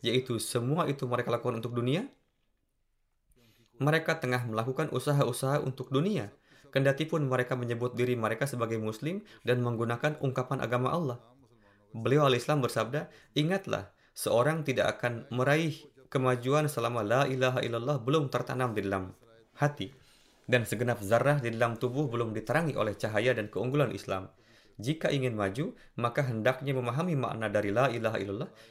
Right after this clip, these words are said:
yaitu menjadikan Allah Ta'ala bukan dunia sebagai tujuan yang utama."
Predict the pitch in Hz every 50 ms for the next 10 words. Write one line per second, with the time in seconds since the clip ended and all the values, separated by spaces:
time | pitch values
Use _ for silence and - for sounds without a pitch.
0 | - 107 110 120 127 - 151 147 139 123 127 127 127 - 127 - 120 123 120 123
1 | 123 127 - 135 143 147 135 123 123 - 131 123 120 120 131 160 185 156 107 -
2 | - _ _ - _ - - - 151 139 - 113 107 - 110 120 131 127 110 98
3 | 101 92 92 98 - 101 98 95 95 90 -